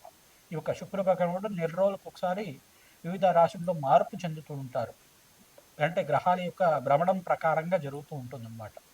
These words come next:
ఈ రకంగా మార్పు చెందినప్పుడు నలభై ఐదు రోజులకు ఒకసారి ఈ అంగారకుడు మార్పు అంతా కూడా సంభవిస్తుంది. ప్రధానంగా అంగారకుడు మార్పు జరిగిన తర్వాత వివిధ గ్రహాలైన సూర్య భగవానుడు, బుధ భగవానుడు, చంద్రుడు, శుక్రుడు అంతా కూడా కలయిక వలన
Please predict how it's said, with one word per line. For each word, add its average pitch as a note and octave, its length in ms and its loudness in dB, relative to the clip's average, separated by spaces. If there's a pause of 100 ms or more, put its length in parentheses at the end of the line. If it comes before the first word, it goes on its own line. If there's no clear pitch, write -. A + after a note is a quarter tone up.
(380)
ఈ G3 60 0
రకంగా G3+ 520 2
మార్పు F3+ 420 4
చెందినప్పుడు G#3 640 -4
నలభై F3+ 320 0
ఐదు F#3+ 160 -4
రోజులకు F#3+ 360 -6
ఒకసారి F3 320 -4
ఈ - 20 -4
అంగారకుడు E3+ 580 0
మార్పు D#3 360 0
అంతా D#3 240 0
కూడా D3+ 180 -10
సంభవిస్తుంది. C#3 800 -12 (460)
ప్రధానంగా A3 420 4 (100)
అంగారకుడు A3+ 600 6
మార్పు E3 340 4
జరిగిన D#3+ 320 -4
తర్వాత A#2+ 460 0 (500)
వివిధ G3+ 200 -2
గ్రహాలైన G3+ 600 6
సూర్య E3+ 340 -6
భగవానుడు, F3+ 640 0 (340)
బుధ E3 140 2
భగవానుడు, F3 680 2 (160)
చంద్రుడు, E3+ 480 -4
శుక్రుడు G3 380 -4
అంతా E3 280 2
కూడా F#3+ 200 -2
కలయిక G#3 440 0
వలన C#3 480 2